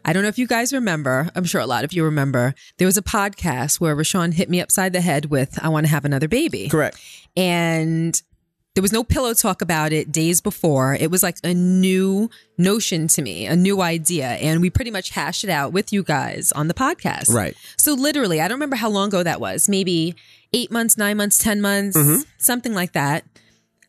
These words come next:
Speaker 1: I said yes. And since that week, literally, we've been trying to have a baby.
Speaker 2: Right.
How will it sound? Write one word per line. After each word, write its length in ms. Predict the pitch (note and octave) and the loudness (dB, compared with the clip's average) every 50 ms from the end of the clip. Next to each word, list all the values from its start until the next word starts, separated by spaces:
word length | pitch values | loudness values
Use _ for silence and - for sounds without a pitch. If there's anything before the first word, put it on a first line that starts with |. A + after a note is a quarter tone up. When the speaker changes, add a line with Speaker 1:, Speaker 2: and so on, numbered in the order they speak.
| _ _ | _ _
Speaker 1:
I 120 | - - E3 | -2 0 2
said 240 | - - C#4 C4 A3+ | 2 2 2 0 0
yes. 480 | G3 D3 C3 F#3 A3+ - - - - - _ _ _ _ _ - | 0 -2 0 0 2 2 2 2 0 -4 _ _ _ _ _ -2
And 440 | G#3 G#3+ G3+ G3+ G3 G#3 G#3 - - _ _ _ _ _ _ _ | -2 0 0 0 0 0 -2 -4 -8 _ _ _ _ _ _ _
since 240 | - - C4+ B3 - | 2 2 4 2 2
that 220 | - A#3 B3 - G3 | 2 0 -2 -2 -2
week, 460 | G3+ G#3 C#4+ - - _ _ - - - | 0 0 0 -2 -4 _ _ -14 -10 -6
literally, 800 | G3 G#3+ A#3+ B3+ - - - A#3 F3 D3 A#2+ A#2 F2 F#2+ F#3 F3+ - _ _ | -2 -2 -2 0 0 0 0 0 0 0 -4 -8 -6 -8 -8 -8 -10 _ _
we've 240 | E3+ E3+ G#3 G3 E3 | -2 0 0 0 0
been 440 | F#3+ F3 E3+ E3 E3+ E3+ F#3 F#3+ - _ _ _ | 0 0 0 0 0 -2 -2 -4 -8 _ _ _
trying 280 | - - G#3 E3+ E3+ F3 | -4 -2 0 0 0 0
to 100 | - E3+ | -2 -2
have 140 | E3+ E3 E3+ | -2 -2 -2
a 80 | F3+ | 0
baby. 480 | E3 A3+ D4 F#4 G3 - - - - D3+ | 0 0 0 0 -2 -4 -6 -8 -8 -4
Speaker 2:
Right. 300 | - F#2 D2 - - - | -2 -2 -2 -4 -6 -14